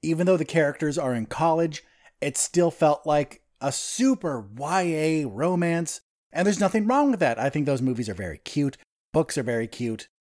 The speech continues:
It's good, harmless fun. But no, this is an original movie. So we have this woman named Sophie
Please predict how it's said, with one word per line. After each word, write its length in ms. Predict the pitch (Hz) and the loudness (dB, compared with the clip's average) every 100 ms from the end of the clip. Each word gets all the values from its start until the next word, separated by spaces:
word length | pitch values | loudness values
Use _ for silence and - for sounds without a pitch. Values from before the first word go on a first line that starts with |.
| _ - | _ -18
It's 180 | - - | -16 -8
good, 280 | - 139 | 0 0
harmless 420 | 107 104 90 - - | -2 -8 -12 -14 -6
fun. 420 | - 170 170 160 _ _ _ - | 2 4 2 -2 _ _ _ -2
But 220 | 175 190 | -2 6
no, 220 | 262 285 | 8 8
this 180 | 233 233 | 4 -2
is 140 | 214 | 0
an 120 | 262 | 2
original 540 | 247 180 143 131 185 208 | 2 0 -2 -2 -2 2
movie. 380 | 240 302 214 120 | 4 4 2 -2
So 140 | 180 | -2
we 100 | 208 | 0
have 80 | 208 | -2
this 240 | 180 - - | -4 -6 -12
woman 400 | 151 165 254 214 | -4 4 4 4
named 240 | 196 185 151 | 2 -2 -2
Sophie 640 | - 247 262 - 87 | 2 6 6 2 -8